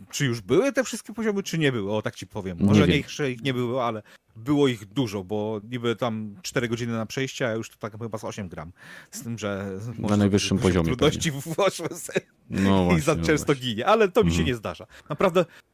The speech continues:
Speaker 1: tu, tu się z tobą zgodzę, że, e, zachwycałem się wtedy i zachwycałem się nadal i nadal mi się podoba,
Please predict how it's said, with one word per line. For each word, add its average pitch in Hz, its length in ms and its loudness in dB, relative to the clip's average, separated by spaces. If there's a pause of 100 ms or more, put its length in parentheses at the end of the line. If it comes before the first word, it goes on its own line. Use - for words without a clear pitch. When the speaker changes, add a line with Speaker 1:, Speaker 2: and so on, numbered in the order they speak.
(100)
Speaker 1:
tu, 180 100 -8
tu 180 140 -6
się 170 140 -4
z - 80 -12
tobą 156 300 2
zgodzę, 147 260 0
że, 143 80 2
e, 139 40 2 (920)
zachwycałem 143 540 0
się 123 100 -10
wtedy 165 340 -4
i 143 60 -4
zachwycałem 139 440 -6
się 113 120 -10
nadal 135 320 -2
i 123 140 -6
nadal 135 280 -4
mi 123 80 -6
się 117 120 -12
podoba, 120 500 -2